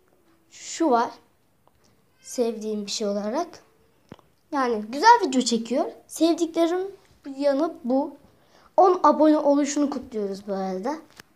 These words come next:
Benden beş abone küçük. Yahi!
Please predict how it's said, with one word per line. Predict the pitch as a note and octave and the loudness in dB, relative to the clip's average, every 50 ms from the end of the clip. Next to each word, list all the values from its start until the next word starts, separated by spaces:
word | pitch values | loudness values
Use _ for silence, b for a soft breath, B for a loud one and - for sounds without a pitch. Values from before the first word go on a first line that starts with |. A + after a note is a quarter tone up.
| _ - | _ -10
Benden | G#3+ G3+ G3+ G3+ G3+ G3 G#3 G#3 | -8 -8 -4 -4 -4 -4 -2 -2
beş | G#3+ G#3+ - | -2 -2 -2
abone | A3+ G3+ G#3+ G#3 G3+ G3+ G#3 | -8 -8 -6 -6 -6 -6 -8
küçük. | - - - G#3+ G3+ - _ - | -8 -12 -18 -18 -18 -18 _ -4
Yahi! | C#4 D#4 E4 F#4 G4 F#4+ - - - C4 C#4 D4 D4 D4 D4+ C#4 D4 - | 0 4 6 6 6 4 2 -2 2 6 8 8 8 8 6 4 0 -2